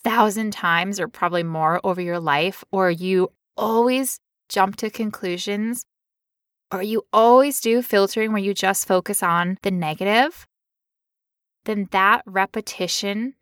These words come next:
in your mind solidifies your neural pathways. But we want to be really clear that it is not,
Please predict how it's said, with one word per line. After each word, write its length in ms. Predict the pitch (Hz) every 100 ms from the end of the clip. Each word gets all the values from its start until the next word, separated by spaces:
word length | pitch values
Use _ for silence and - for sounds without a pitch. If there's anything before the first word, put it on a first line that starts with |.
| _ _ _
in 240 | - 190 190
your 240 | 202 220
mind 640 | 208 175 156 151 170 214 247 _ _ _ _ _
solidifies 1120 | - - 220 202 196 190 190 208 190 202 202 208
your 160 | 202
neural 640 | 185 180 170 165 165 175 185 _
pathways. 840 | - - 160 - - 87 - - - _ _ _ _ _ _ _ _ _ _ _
But 260 | 233 - _
we 140 | 240
want 180 | 277 320
to 60 | 370
be 100 | 339
really 300 | 233 226 226
clear 440 | - 208 180 196
that 400 | 202 180 170 170 -
it 80 |
is 140 | 240 220
not, 360 | 202 190 196